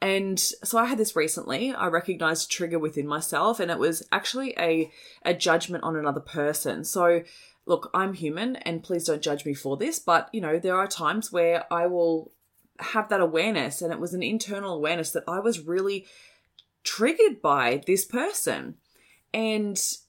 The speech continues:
it was really interesting because I'd had a conversation with a friend about this person another time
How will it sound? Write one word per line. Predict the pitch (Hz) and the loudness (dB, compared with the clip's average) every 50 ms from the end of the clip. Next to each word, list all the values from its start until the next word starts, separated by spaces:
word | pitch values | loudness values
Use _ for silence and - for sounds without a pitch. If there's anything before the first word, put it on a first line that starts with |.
| _ _ _ _ _ _ - | _ _ _ _ _ _ -4
it | - 240 | -2 0
was | 226 247 226 | 2 2 2
really | 240 262 262 247 | 4 2 2 2
interesting | - - 254 254 - 269 254 - 233 202 180 | 0 0 -2 0 0 0 0 0 0 0 0
because | 170 180 180 - 208 185 175 180 - | 0 -2 0 2 2 2 2 0 -2
I'd | 185 190 190 | -2 0 0
had | 208 208 220 | -2 -2 -2
a | 247 | -2
conversation | - 240 247 220 214 - 214 185 190 190 180 170 | 0 0 0 0 0 -2 -2 -2 -2 -2 -2 -4
with | 165 160 | -4 -6
a | |
friend | 160 - 180 190 208 202 | -6 -4 -4 -2 -2 0
about | 190 180 160 | 0 0 0
this | - 156 - | -2 -4 -6
person | - 165 156 151 - 165 160 | -4 -4 -4 -4 -4 -6 -6
another | 151 147 147 143 151 - 196 | -6 -2 -2 -2 -2 -2 -4
time | - - 143 131 113 90 80 226 240 233 | -6 -6 -6 -6 -6 -4 -4 -4 -4 -6